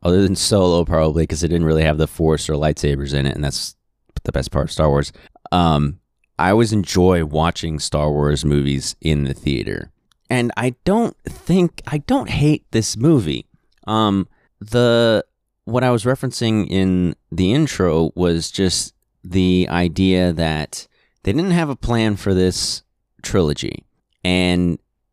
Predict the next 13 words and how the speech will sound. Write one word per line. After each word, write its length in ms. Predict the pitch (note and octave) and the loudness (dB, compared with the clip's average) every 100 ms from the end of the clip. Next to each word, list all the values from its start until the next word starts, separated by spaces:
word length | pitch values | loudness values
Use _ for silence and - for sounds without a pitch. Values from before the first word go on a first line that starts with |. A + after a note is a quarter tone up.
| - | -4
people 300 | G2+ F#2+ G#2 | -2 2 2
will 80 | G2 | 2
say 420 | - F#2+ F#2 F2+ | 2 2 2 2
that 240 | E2+ D#2+ | 0 -2
the 400 | - E2+ D#2+ D#2 - | 0 2 2 0 -2
original 300 | F#2 G#2 F#2 | -2 -2 -2
trilogy 400 | - F2+ E2+ F2 | 0 0 0 -2
didn't 220 | F2 F2 | -4 -4
have 180 | F2 E2 | -4 -4
a 60 | |
plan 360 | - F2+ F2 D#2+ | -4 -2 -2 -2
either. 420 | - F#2 B1+ G1+ - _ _ _ | 0 0 0 -4 -12 _ _ _
But 320 | G#2 G2+ F#2 | 0 0 0